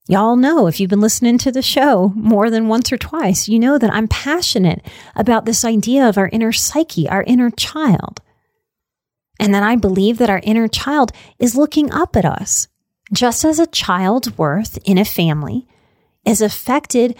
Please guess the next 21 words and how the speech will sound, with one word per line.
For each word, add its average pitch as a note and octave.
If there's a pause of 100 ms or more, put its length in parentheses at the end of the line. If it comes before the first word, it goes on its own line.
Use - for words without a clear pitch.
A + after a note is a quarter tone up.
(400)
psychologically G3
and G#3
emotionally, G#3+
inevitably, A#3+ (600)
by C4
the B3+
distance G3
that A3
is A#3
inherent B3+
in G#3
an G#3
alcoholic A#3
parent. - (840)
Our A3+
inner, B3+
deeper A3
self -
is G#3+
similarly B3
affected G3